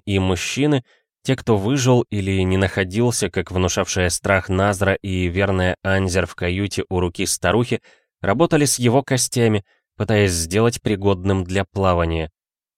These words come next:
Под внимательным взглядом мастера костей Коксворда они заделывали пробоины. Мастера крыльев доложили, что один целый и две половинки позвонков позволяли поставить такелаж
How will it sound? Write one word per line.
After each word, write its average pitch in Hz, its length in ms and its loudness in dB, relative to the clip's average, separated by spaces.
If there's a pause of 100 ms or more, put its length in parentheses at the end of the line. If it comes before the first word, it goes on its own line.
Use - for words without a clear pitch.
Под 95 140 0
внимательным 120 580 4
взглядом 110 460 0
мастера 110 480 0
костей 104 420 -4
Коксворда 101 680 2 (240)
они 110 260 2
заделывали 107 640 2
пробоины. 101 720 0 (420)
Мастера 92 380 0
крыльев 101 420 0
доложили, 95 480 2
что 92 280 -2
один 90 340 0
целый 107 480 0
и 92 300 -4
две 87 200 -2
половинки 98 480 2
позвонков 90 680 0
позволяли 98 460 0
поставить 101 560 -2
такелаж 101 500 0